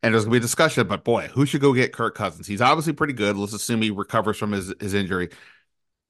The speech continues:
But you're paying a lot of money for a guy who a lot of people don't look at, at, he's certainly not Mahomes, and a lot of people don't look at him as a real difference maker. On the other hand, the gap between Kirk Cousins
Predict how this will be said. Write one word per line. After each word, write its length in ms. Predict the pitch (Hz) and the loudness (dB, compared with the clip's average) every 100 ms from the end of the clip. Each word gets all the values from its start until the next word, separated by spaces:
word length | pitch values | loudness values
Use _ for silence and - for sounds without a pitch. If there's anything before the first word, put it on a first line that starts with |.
| _ _ | _ _
But 220 | 117 - | -4 -4
you're 80 | - | -14
paying 200 | - 165 | -2 2
a 40 | 139 | 4
lot 180 | 123 | 6
of 60 | 156 | 6
money 200 | 139 151 | 6 4
for 160 | 127 110 | 2 0
a 60 | |
guy 320 | 98 95 101 | 4 4 4
who 140 | 117 127 | 2 2
a 40 | |
lot 180 | 113 120 | 4 4
of 60 | 131 | 2
people 200 | 139 123 | -2 -2
don't 260 | 113 120 | -2 0
look 200 | 120 - | -2 0
at, 240 | 117 110 - | 0 0 0
at, 320 | 107 113 - | 0 0 -4
he's 120 | 123 | -6
certainly 220 | 175 180 | -4 -2
not 180 | 139 135 | 0 0
Mahomes, 520 | 104 117 156 110 127 - | -2 -2 -2 -4 -8 -8
and 100 | 110 | -2
a 40 | |
lot 140 | 120 | -2
of 60 | 151 | -2
people 200 | 147 123 | -4 -4
don't 220 | 107 113 | -4 -4
look 180 | 104 110 | -4 -4
at 80 | 113 | -4
him 140 | 113 | -2
as 260 | 107 104 98 _ _ _ | -2 -4 -8 _ _ _
a 60 | - | 2
real 160 | 120 101 | 4 4
difference 340 | 165 185 - | 2 2 -2
maker. 280 | 101 95 - | -4 -6 -2
On 120 | 127 | 2
the 80 | 127 | 4
other 180 | 190 160 | 4 4
hand, 260 | 113 113 | 2 0
the 60 | 107 | -2
gap 320 | 104 120 143 | -2 -2 -2
between 240 | 135 123 107 | -4 -8 -4
Kirk 240 | 190 185 | -4 -2
Cousins 440 | 151 147 113 120 | -2 -2 -2 -6